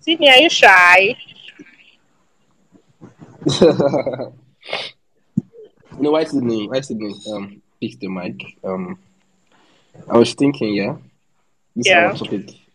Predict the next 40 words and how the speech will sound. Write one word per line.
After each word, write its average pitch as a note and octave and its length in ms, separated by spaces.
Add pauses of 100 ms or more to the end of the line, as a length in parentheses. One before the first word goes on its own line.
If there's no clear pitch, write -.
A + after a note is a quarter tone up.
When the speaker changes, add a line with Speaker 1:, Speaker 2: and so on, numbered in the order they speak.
(200)
Speaker 2:
client A#2+ 240
horror G#2+ 240
story. G2 380 (680)
Um, C#3+ 300
trying G3+ 200
to F#3+ 80
Speaker 1:
Hmm. - 20
Speaker 2:
remember A#2 240
how B2 80
many B2+ 180
times A2+ 300
I've G2 160
had A2 120
issues G2+ 280
with F#2+ 100
clients F#2+ 460
in G2 160
my, F2+ 180
uh, - 360 (1200)
in G#2+ 80
my G2 140
work, - 500 (260)
in A2 80
my G#2+ 140
career, G#2 320
if F#2+ 100
I, F#2 60 (180)
if - 140
I'm F#2+ 120
allowed G2 180
to - 60
say F#2 120
that. F2+ 200 (140)
I G#2+ 80
don't C3 160
know. G#2+ 260 (800)
I - 40
think E3+ 120
I A2+ 60
have A#2+ 200